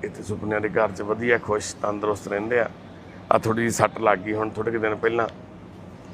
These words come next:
ਬਸ ਅਰਦਾਸ ਕਰਿਓ ਜਲਦੀ ਜਲਦੀ ਠੀਕ ਹੋ ਜਾਵੇ ਸਾਡੀ ਭੈਣ।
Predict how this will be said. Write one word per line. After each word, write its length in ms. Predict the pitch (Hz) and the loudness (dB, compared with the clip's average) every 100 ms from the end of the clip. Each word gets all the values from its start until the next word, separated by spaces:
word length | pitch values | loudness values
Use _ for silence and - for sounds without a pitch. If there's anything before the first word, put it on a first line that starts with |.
| - - | -16 -2
ਬਸ 180 | 107 104 | -2 2
ਅਰਦਾਸ 340 | 104 107 104 - | 4 8 6 4
ਕਰਿਓ 440 | 107 107 110 110 - - - | 0 2 2 0 -6 -16 -10
ਜਲਦੀ 300 | 104 107 110 | 2 2 2
ਜਲਦੀ 280 | 107 107 104 | 2 2 2
ਠੀਕ 280 | 92 110 110 | -4 -6 -2
ਹੋ 80 | 113 | 0
ਜਾਵੇ 220 | 95 98 | 0 -2
ਸਾਡੀ 260 | 92 95 - | -4 -8 -10
ਭੈਣ। 220 | - | -12